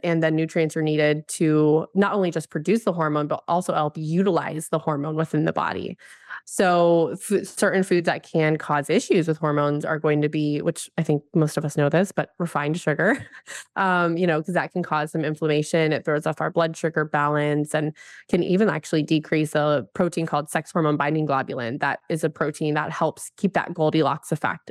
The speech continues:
It helps you keep just the right amount in your blood. Um, but without enough of that protein, we can have way too much hormone in our blood. And obviously that can cause issues. Alcohol, uh, it's a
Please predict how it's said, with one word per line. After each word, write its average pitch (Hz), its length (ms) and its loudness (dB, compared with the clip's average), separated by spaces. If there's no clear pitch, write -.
It 175 40 -2
helps 160 280 -2
you 165 80 -4
keep - 320 -6
just - 380 -2
the 180 60 -2
right 151 180 0
amount 151 260 -4
in 170 60 -4
your 156 120 -2
blood. 147 340 -2
Um, 170 320 2
but 170 220 0
without 175 420 0
enough 170 480 0
of 165 80 -2
that 151 240 -2
protein, 147 680 -2
we 170 220 2
can 156 140 -2
have 151 160 -4
way 160 320 2
too 160 160 0
much - 140 -2
hormone 147 340 -2
in - 100 -4
our 120 100 -4
blood. 127 260 -2
And 151 220 -2
obviously 165 320 -6
that - 120 -6
can 156 120 0
cause - 180 -4
issues. - 340 -6
Alcohol, 190 800 2
uh, 175 60 2
it's 165 260 0
a 170 100 0